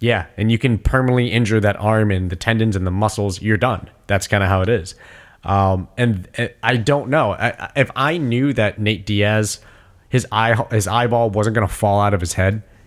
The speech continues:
and I knew he wasn't gonna die or have permanent damage to his vision, then yeah, dude, you keep fighting, unless you don't want to, you know?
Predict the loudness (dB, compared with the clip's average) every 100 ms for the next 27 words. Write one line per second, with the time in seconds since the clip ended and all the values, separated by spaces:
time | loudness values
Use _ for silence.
0 | -20 _ _ -2 0 2 2 2 2 0
1 | 0 -2 0 0 0 2 2 0 0 0
2 | 2 0 -2 -2 0 0 -2 -2 -2 0
3 | 0 2 -2 -4 -16 -20 _ _ _ _
4 | 0 2 2 2 2 0 -2 -2 -6 -6
5 | -2 0 2 0 -2 -10 _ _ _ _
6 | _ _ _ _ _ -2 0 2 2 2
7 | 0 -4 -6 -10 -14 -20 _ _ _ _
8 | _ _ -4 0 0